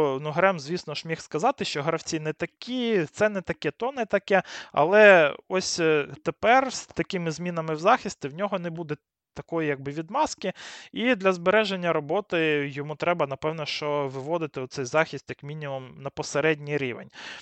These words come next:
Але в мене немає впевненості, що він зможе адаптувати схему під своїх, якби, гравців, а індивідуальний рівень, е, цьогорічного поповнення мене, ну, якось не вражає.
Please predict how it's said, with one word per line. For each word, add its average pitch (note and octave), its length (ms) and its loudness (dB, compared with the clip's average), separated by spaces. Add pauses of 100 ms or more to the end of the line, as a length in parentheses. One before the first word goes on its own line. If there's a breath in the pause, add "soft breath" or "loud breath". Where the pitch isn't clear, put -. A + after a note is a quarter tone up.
(260 loud breath)
Але G#3+ 200 8
в F#3 60 0
мене A3 220 2
немає F3 340 2
впевненості, F3+ 880 0
що E3 200 -4
він E3 180 -8
зможе D#3 380 -4
адаптувати C#3+ 640 0
схему D3+ 560 0
під D3 160 -10
своїх, D3 320 -8
якби, C3+ 260 -4
гравців, G3+ 600 -8 (320 loud breath)
а A3 340 6
індивідуальний D#3+ 840 0
рівень, E3+ 440 -2
е, C3 380 -2 (120)
цьогорічного D3 720 -4
поповнення E3 640 -2
мене, D3+ 580 -2
ну, D#3+ 180 -8
якось D#3+ 300 -8
не D3+ 100 -8
вражає. C#3+ 560 -2